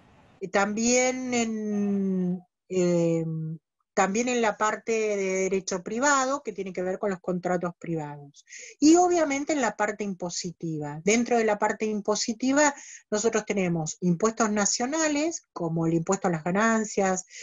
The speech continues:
el impuesto al valor agregado, conocido como el iva,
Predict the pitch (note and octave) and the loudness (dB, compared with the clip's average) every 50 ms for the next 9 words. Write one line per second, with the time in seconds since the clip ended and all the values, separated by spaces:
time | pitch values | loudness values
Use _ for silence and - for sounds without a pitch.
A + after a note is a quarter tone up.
0 | - - - - F3 F3 F3 F3+ F3 E3+ - F3 F3 - - F#3 F3 F3 F3 E3+ | -18 -10 -2 0 2 4 4 4 2 2 0 0 0 0 0 2 4 4 4 4
1 | E3+ E3 E3 D#3+ E3 E3 E3 F3 G#3 G#3+ G#3 G3 F#3+ F#3 F#3 - - E3 D#3+ D#3+ | 2 2 2 2 2 0 2 2 2 2 2 0 -2 -4 -6 -8 -10 -8 -8 -6
2 | - - F3+ E3+ - D#3+ D#3 D#3 D3+ D#3 E3+ G3+ A3 A#3 A3+ A3 G#3+ G3+ G3 F#3+ | -2 -2 -2 -2 -2 -2 -4 -2 -2 0 0 2 2 4 4 4 4 4 2 0
3 | F#3+ F#3+ | -2 -4